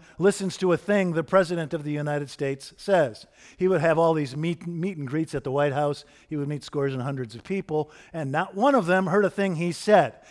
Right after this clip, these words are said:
because they were too nervous or they were thinking about what they were going to say back to him. And so to test this theory, F D R at these meet and greets would sometimes, as these scores or hundreds of people would come forward and shake his hand, he would murmur,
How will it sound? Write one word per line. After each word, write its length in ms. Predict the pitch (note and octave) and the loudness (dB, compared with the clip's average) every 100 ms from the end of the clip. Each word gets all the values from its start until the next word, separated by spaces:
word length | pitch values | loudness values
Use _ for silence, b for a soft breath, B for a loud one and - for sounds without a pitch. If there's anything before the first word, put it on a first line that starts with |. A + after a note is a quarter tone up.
| B | B
because 320 | E3 D3+ D#3 | -8 -4 -2
they 100 | D#3 | 0
were 140 | C#3+ C3+ | -2 -2
too 200 | - A3+ | -2 0
nervous 580 | F#3+ F3+ F3 F3 - - b b | 4 4 4 0 -2 -16 b b
or 160 | E3 D#3+ | 0 4
they 120 | D#3 | 4
were 120 | D3 | 2
thinking 360 | - F3+ D#3+ E3 | -2 -4 -4 -4
about 280 | D3+ D#3+ D#3 | -2 0 0
what 160 | D#3 | 0
they 100 | D#3+ | 0
were 100 | D3 | -2
going 220 | C#3+ D3 | -2 -6
to 100 | C#3 | -6
say 220 | C#3 D3+ D3 | -8 -4 0
back 380 | D3+ F#3+ G3+ | 6 6 4
to 80 | - | -4
him. 260 | A#2 B2 G#2+ _ _ b b b b | -8 -10 -14 _ _ b b b b
And 160 | D#3+ E3 | -6 2
so 160 | F#3+ | 2
to 140 | E3+ E3 | 2 -2
test 460 | - A3 G#3+ - | 0 2 2 -4
this 280 | E3 E3+ - | -4 -4 -4
theory, 400 | - A3 F3 D3+ | 0 2 4 4
F 140 | F3 E3+ | 2 2
D 180 | D#3+ | 2
R 320 | D#3 D#3+ D#3+ B B B E3 | 6 6 4 B B B -2
at 160 | C#3+ | 0
these 240 | D#3 C#3 C#3+ | 0 -2 -2
meet 200 | F3+ F#3 | -4 -2
and 140 | D3+ | -4
greets 460 | C3 C#3 E3 - G3+ | -2 -2 -2 -8 -8
would 240 | D3+ C#3 | -6 -6
sometimes, 800 | - D#3+ E3 D3+ D3+ D#3 D3+ - b b | -4 -4 -4 -2 -2 -2 -6 -12 b b
as 220 | D3 - - | -4 -4 -6
these 180 | D3 C#3+ | -8 -8
scores 400 | - E3 F3+ D#3 | -2 2 2 2
or 80 | D3+ | -2
hundreds 320 | F#3 G3+ E3+ | -2 -2 -4
of 80 | D#3+ | -4
people 420 | A3 - E3+ D#3 B B | -6 -2 -4 -4 B B
would 140 | E3+ | -6
come 200 | - F3+ | -4 -4
forward 380 | - G3 G3+ F3+ | 0 0 2 0
and 100 | E3 | -2
shake 260 | F#3 F#3 G3+ | -2 -2 -2
his 160 | F3+ | -4
hand, 240 | G#3 G#3+ F3 | -2 -2 -2
he 120 | G#3 | -2
would 160 | F#3+ | -2
murmur, 340 | E3 E3 F3 | 0 0 0